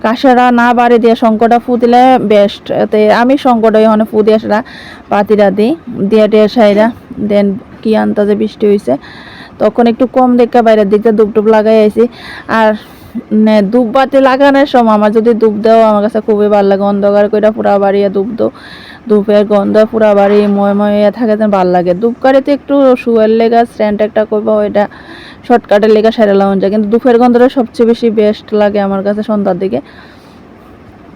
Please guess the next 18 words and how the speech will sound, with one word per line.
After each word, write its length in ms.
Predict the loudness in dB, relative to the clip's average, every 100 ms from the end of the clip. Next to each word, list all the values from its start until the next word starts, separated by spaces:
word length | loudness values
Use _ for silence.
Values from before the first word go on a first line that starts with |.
| -20 -20 -20 -20 -20 -20 -8
তো 60 | -2
এটি 220 | 0 0
সাইরা, 560 | 0 0 2 2 0 -2 -8 -20 -20 -20 -6
তে 80 | -2 0 2 0 0
হাজব্যান্ডে 520 | 0 0 0 0 2 2
না 140 | 2 0 -2 -2
মশা 380 | 0 0 0 0
কামড়াইতেছে, 640 | 2 2 2 2 0 0
যেন 200 | 0 0
এ 100 | 0 0 0
ম-, 280 | 0 -2 0
ইয়র 220 | 0 2
ধরাই 220 | 2 2
দিছে, 140 | 0 0
কয়েল 260 | 2 2 2
ধরাই 240 | 2 2
দিছে। 260 | 0 -2 -4 -6 -20 -20 -20 -20 -8
আর 180 | -2 0